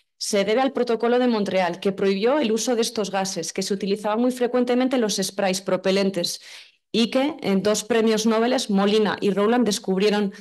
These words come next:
después de que descubrieran estos, eh, el efecto de estos gases, a través del Protocolo de Montreal se prohibieron en los años ochenta.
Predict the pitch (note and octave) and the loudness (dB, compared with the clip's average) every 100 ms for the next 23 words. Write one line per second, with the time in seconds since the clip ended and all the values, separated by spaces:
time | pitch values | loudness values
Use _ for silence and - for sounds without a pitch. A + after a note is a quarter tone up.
0 | - F#3 F#3 G3 A#3 A3+ G#3+ G#3+ G#3+ G3+ | -6 -4 -2 0 2 2 0 0 0 2
1 | G#3+ G#3 G3 - G3+ - - - - E3 | 4 2 0 -2 -4 -6 -6 -2 0 0
2 | F#3 F#3+ A3 A#3 A3 A3 G#3 G#3 A3 B3+ | 0 0 0 2 2 0 -2 -2 -2 -2
3 | C4 - - - - F#3+ G#3 G3+ G#3 A3+ | -4 -8 -20 -20 -8 -2 2 2 2 0
4 | - G3+ F#3 F#3 A3 A3+ A#3 A3 A3 A3 | 0 0 2 2 2 2 2 0 0 0
5 | A#3+ A#3 F#3 F#3+ E3+ F3 F#3+ G3 G3 F3 | -2 0 0 2 0 -2 -2 -2 -2 -6
6 | - E3 D#3+ D#3 | -6 -6 -6 -10